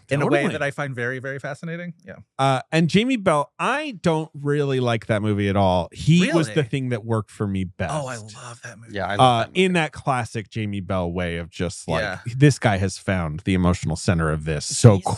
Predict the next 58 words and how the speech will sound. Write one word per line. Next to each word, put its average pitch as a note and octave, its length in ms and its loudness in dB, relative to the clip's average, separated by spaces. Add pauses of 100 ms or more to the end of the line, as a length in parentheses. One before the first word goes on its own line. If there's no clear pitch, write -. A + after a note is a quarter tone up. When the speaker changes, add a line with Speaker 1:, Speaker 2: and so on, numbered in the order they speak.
(140)
Speaker 2:
fast. F2 320 -2
Speaker 3:
It's - 80 -8
the D#3+ 80 0
best. F#3+ 200 0
Speaker 1:
Yeah, F#2+ 160 -10
Speaker 3:
And C3+ 80 0
I'm C#3 160 0
Speaker 1:
yeah. A#2 80 -12
Speaker 3:
sorry, F3 240 0
Jamie, A#2+ 480 -4
but A2 160 0
I G#2 200 0 (160)
refuse D3 400 -2
to A2 120 2
ever D3+ 200 2
<laughs> - 20 2
nominate D3 500 2
you D#4+ 80 -4
again C3+ 300 -2
because C#3 340 -6
you've C#3+ 140 -6
been A2 140 -4
on A#2+ 120 -2
the D3 60 -4
show. F#3+ 180 -2
I G2+ 120 4
Speaker 2:
Well, G#2 140 4
Speaker 3:
gave D3+ 100 0
Speaker 2:
yeah. - 60 -2
Speaker 3:
you G3 40 -2
the G3+ 100 2
Rocket C#3 220 0
Speaker 1:
Well. D3+ 80 -6
Speaker 3:
Man B2 140 -4
nomination. A#2 500 -4
Also, C3 420 0 (460)
uh, G#3+ 380 2
re-, - 200 -4
return C4+ 300 0
our A#3 80 0
Speaker 1:
Let E3 80 0
that F3+ 60 0
Speaker 3:
recording A#2+ 260 2
Speaker 1:
be A#2+ 80 0
a G3 60 -2
Speaker 3:
equipment F#3+ 180 2
Speaker 1:
lesson - 80 -2
to - 60 -4
Speaker 3:
whenever E3+ 180 0
you E3+ 60 -4
Speaker 1:
anybody F#3 260 -2
Speaker 3:
get F3 80 -4
the F#3+ 60 -4
Speaker 1:
who - 0 -
Speaker 3:
chance. E3+ 80 -2
Speaker 1:
wants, E3+ 340 -2 (260)
thinking G3+ 220 -4
about F3+ 240 -2